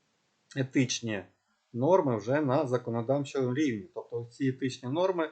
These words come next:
набули вже фактично ознак норм права. Так, ну, ось стаття тринадцята Закону України про медіацію, е, визначає, що медіатор має дотримуватись норм професійної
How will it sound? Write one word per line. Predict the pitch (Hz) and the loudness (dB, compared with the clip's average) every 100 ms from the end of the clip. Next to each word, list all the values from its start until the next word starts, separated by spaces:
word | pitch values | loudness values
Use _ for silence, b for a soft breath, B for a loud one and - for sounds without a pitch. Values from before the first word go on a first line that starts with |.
| b b b - | b b b -4
набули | 113 110 123 175 160 | -4 0 2 2 2
вже | 113 143 | 0 -2
фактично | 147 - - 160 160 117 | -2 -8 -4 -4 -4 -6
ознак | 110 107 147 151 - _ _ _ | -6 0 0 0 -8 _ _ _
норм | 120 143 139 | 0 2 2
права. | 131 127 113 87 76 _ _ _ _ _ _ _ _ - | 2 6 6 4 -4 _ _ _ _ _ _ _ _ -14
Так, | 101 | -4
ну, | 175 | 0
ось | 202 | 0
стаття | 202 160 175 | 2 2 4
тринадцята | 165 165 165 143 120 123 117 | 2 2 4 2 2 -2 -2
Закону | 117 120 135 127 | -2 0 2 2
України | 120 131 131 123 | 0 0 0 0
про | 123 131 | -4 -4
медіацію, | 139 151 185 185 - 160 147 131 _ _ _ _ _ _ _ - | -2 0 0 0 0 2 2 -2 _ _ _ _ _ _ _ -8
е, | 113 117 113 | -4 0 2
визначає, | 135 139 151 - 139 123 104 95 | 0 0 -2 2 6 8 8 4
що | - 123 | -4 -4
медіатор | 120 127 165 185 - 117 | 0 2 4 2 2 0
має | 139 160 | 2 2
дотримуватись | 143 117 139 175 180 160 156 131 - | 2 -2 0 2 4 2 0 -4 -2
норм | 139 156 | -2 -2
професійної | 151 113 110 - 147 147 135 | -4 -16 -18 -8 -4 -2 -2